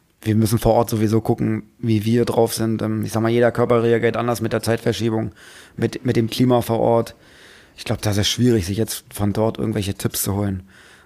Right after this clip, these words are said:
Also was wir schon gehört haben, ist, dass die Radsch-, dass das Radsport-Venue auf der Bahn, die Unterkünfte, ähm, sehr indiskutabel wohl sein sollen. Und, aber selbst das sind Sachen, ähm,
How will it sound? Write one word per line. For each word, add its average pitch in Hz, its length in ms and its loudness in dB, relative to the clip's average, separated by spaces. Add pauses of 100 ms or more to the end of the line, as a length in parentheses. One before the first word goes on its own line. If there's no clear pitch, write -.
Also 113 180 0
was 113 140 2
wir 131 80 4
schon 123 160 0
gehört 113 240 4
haben, 113 160 0
ist, 107 160 -4
dass 107 140 -2
die 117 320 -2 (240)
Radsch-, - 360 -2
dass 113 160 -2
das 113 180 -4
Radsport-Venue 120 800 0 (100)
auf 113 120 -4
der 117 100 2
Bahn, 117 440 0 (540)
die 120 60 0
Unterkünfte, 120 840 2
ähm, 113 240 -4 (480)
sehr 113 300 2
indiskutabel 120 640 2
wohl 120 160 2
sein 120 220 2
sollen. 120 300 0 (480)
Und, 113 720 -2 (1000)
aber 113 240 4
selbst 123 280 2
das 117 140 0
sind 113 160 2
Sachen, 117 380 0
ähm, 107 400 -2